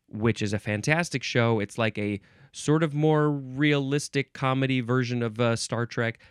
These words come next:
Fantastic show. You should watch it. Um,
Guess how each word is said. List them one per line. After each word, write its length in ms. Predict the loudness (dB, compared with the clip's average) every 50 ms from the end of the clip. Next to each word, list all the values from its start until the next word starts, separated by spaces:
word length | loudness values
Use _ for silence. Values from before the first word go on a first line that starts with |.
| _
Fantastic 580 | 0 0 2 2 2 0 0 -2 -2 -4 -6 -6
show. 180 | -2 0 0 0
You 140 | 0 -2
should 160 | -4 -8 -6 -4
watch 300 | -2 -2 -2 -2 -2 -4
it. 180 | -4 -4 -6 -10 _ _ _ -20 -20 _ -4
Um, 380 | -2 0 2 2 2 0 -2